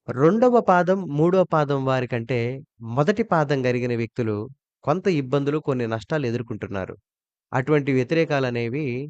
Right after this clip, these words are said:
ఎలా వస్తున్నాయంటే వృత్తి వల్ల వస్తున్నాయి. ఆ వృత్తి మీద వారు సరైన దృష్టి పెట్టడం చేస్తే ఖచ్చితంగా వృత్తిపరంగా బాగుంటుంది.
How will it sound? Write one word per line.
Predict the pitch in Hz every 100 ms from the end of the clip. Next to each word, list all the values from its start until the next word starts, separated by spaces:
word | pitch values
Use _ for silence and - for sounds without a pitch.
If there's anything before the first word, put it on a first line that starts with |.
| - 127
ఎలా | 120 143 147
వస్తున్నాయంటే | 120 127 117 104 104 113 101 117 _ _ _ 127
వృత్తి | 143 - 214
వల్ల | 170 170
వస్తున్నాయి. | 127 - 95 92 - _ _ _ _ _ _ -
ఆ | 131
వృత్తి | 127 135 202
మీద | 202 175
వారు | 170 143 123
సరైన | 120 143 156
దృష్టి | 117 113 147
పెట్టడం | 120 107 104 110 107 104
చేస్తే | - 110 - 180 190 - _ _ -
ఖచ్చితంగా | 120 - 143 135
వృత్తిపరంగా | 113 117 120 107 117 135
బాగుంటుంది. | 104 104 101 98 95